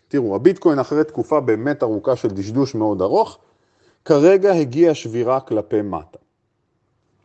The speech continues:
ירד לאזור ארבעים ושניים, ארבעים ושלושה אלף. האם הסיפור נגמר? לא. אני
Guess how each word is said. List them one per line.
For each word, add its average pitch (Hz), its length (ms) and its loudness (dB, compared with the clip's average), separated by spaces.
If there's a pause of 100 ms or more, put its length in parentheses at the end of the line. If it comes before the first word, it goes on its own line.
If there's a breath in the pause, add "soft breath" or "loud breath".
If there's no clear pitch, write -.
(840 soft breath)
ירד 143 300 4
לאזור 131 340 2
ארבעים 120 300 -2
ושניים, 165 320 -2
ארבעים 127 220 -2
ושלושה 107 420 -4
אלף. 87 260 -8
האם 202 420 0 (380)
הסיפור 180 460 0
נגמר? 165 460 2
לא. 135 240 4 (540)
אני 170 500 2